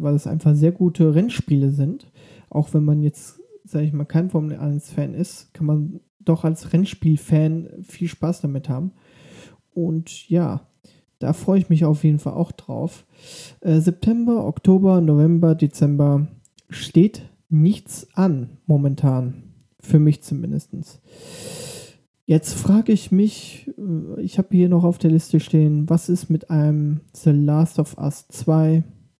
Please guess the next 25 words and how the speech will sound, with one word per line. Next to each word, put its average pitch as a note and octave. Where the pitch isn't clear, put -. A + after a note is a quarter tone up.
ein D#3+
Cyberpunk D#3
natürlich, D3
Pokémon-Spiel F3+
für C#3+
die C#3+
Switch, -
Final G3
Fantasy D#3
sieben E3+
Remake, D#3+
das D3+
hat E3+
mir D3+
auch D3
nochmal C#3+
der C#3
Sven E3
genannt, D3+
dass -
da -
er F3+
sich E3
darauf D#3
freut. D3+